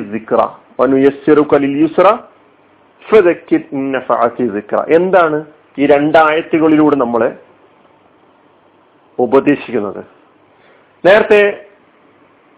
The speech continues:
സനുയസ്-, ആ, സനുഖരിഉക ഫലാ തൻസ ഇല്ലാ മാ ഷാ അല്ലാ ഇന്നഹു യഅലമുൽ ജഹ്റ വമാ യഖ്ഫ.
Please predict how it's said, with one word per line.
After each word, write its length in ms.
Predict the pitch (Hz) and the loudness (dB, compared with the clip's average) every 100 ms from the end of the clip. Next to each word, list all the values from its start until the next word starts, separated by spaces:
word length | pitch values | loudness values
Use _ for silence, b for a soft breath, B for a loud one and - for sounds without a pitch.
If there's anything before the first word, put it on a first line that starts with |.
| _ _ _ _ _ _ _ _ _ _ _ _ _ _ _ _ | _ _ _ _ _ _ _ _ _ _ _ _ _ _ _ _
സനുയസ്-, 680 | - 190 190 180 180 - - | 0 2 4 2 -2 -8 0
ആ, 60 | 160 160 151 156 | 4 4 2 2
സനുഖരിഉക 840 | 214 202 196 196 240 254 262 226 254 | 4 6 4 4 4 4 0 2 2
ഫലാ 360 | - 202 190 190 185 | 4 2 2 0 -2
തൻസ 420 | - 160 151 147 165 151 156 - _ - | -2 0 0 2 2 4 2 -4 _ -4
ഇല്ലാ 420 | 147 165 175 185 185 | 0 4 4 4 2
മാ 320 | 151 139 143 | 0 -2 -2
ഷാ 260 | - 170 165 - | 0 2 2 2
അല്ലാ 340 | 127 131 135 139 | -2 2 2 2
ഇന്നഹു 500 | 139 135 151 151 135 | 0 -6 -4 -4 -4
യഅലമുൽ 540 | 131 117 117 123 127 127 | -4 -2 -2 -2 -4 -6
ജഹ്റ 380 | 104 117 117 131 | -4 -4 0 0
വമാ 360 | 139 110 107 | 0 0 -2
യഖ്ഫ. 360 | 104 104 - - | -2 -6 -10 -8